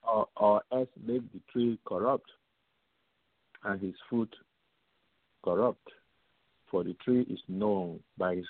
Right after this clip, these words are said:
fruit." What is he saying here? So the, the tree, a good tree will always produce a good fruit,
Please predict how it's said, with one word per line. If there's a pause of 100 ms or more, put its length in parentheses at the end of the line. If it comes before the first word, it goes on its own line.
fruit." (1900)
What
is
he
saying
here? (960)
So
the, (220)
the (120)
tree, (920)
a
good (100)
tree
will
always (100)
produce (760)
a
good (100)
fruit,